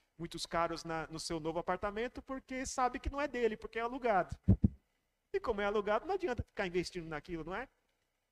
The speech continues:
Se nós estamos de mudança, nós vivemos de um modo diferente. Então Pedro vai dizer: como viver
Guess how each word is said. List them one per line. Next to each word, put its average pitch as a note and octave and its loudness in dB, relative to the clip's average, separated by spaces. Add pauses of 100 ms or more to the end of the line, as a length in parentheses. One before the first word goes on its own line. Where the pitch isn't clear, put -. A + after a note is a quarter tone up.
(200)
Se - -8
nós F3 4
estamos F3+ -4
de G#3 -6
mudança, F#3+ 0 (380)
nós D#3 0
vivemos C#3+ -4
de - -8
um G3+ -6
modo C3+ -4
diferente. G3+ -4
Então C4 -4
Pedro C4+ 0
vai C4+ 4
dizer: B3 -4
como E4+ -2
viver F3 -6